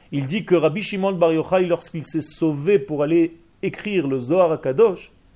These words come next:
c'est tout simplement pas par, par idéal de quitter le monde et d'aller dans des cavernes étudier la Torah.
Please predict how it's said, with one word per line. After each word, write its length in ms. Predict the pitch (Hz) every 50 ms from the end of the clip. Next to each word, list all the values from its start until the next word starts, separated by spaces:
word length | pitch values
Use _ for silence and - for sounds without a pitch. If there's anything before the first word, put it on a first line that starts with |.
| _ _ _ _ _ _ _ _ _ _ _ _ _ _ _ _ _ _ _
c'est 100 | - 143
tout 140 | - 196
simplement 520 | 185 - 208 196 156 175 185 180 180 185 175
pas 240 | - - 202 208 208
par, 220 | 208 - - - - - - -
par 120 | - 151 131
idéal 540 | 131 127 127 139 143 175 175 139 104 90 - - - - - _ _ _ _ _ _ _ _
de 80 | - 123
quitter 340 | 120 - - 127 - - 147
le 120 | 143 135
monde 240 | 131 151 170 160 139
et 40 | 127
d'aller 200 | 117 120 127 127
dans 120 | 123 127
des 140 | 123 120 120
cavernes 400 | - 120 113 110 131 139 127 120
étudier 300 | 117 - - 117 110 131
la 100 | 123 113
Torah. 440 | 110 - 113 110 143 127 - -